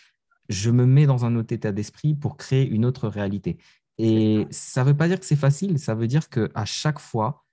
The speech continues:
Speaker 1: c'est, euh, aujourd-, aujourd'hui, c'est beaucoup plus facile qu'hier et c'est moins facile que, que demain. Donc, c'est, c'est toujours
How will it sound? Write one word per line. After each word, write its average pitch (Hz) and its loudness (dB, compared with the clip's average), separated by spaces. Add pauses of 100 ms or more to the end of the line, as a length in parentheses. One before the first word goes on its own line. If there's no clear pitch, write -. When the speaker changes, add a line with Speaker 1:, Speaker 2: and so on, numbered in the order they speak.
(260)
Speaker 1:
c'est, 123 0
euh, 90 2 (460)
aujourd-, 147 6 (120)
aujourd'hui, 185 4
c'est 185 2
beaucoup 151 4
plus 160 0
facile 143 4
qu'hier 131 -2 (340)
et 117 0
c'est 131 2
moins 143 6
facile 147 2
que, 101 0
que 107 -4
demain. 95 0 (360)
Donc, 110 0
c'est, 131 -2
c'est 135 -2
toujours 180 0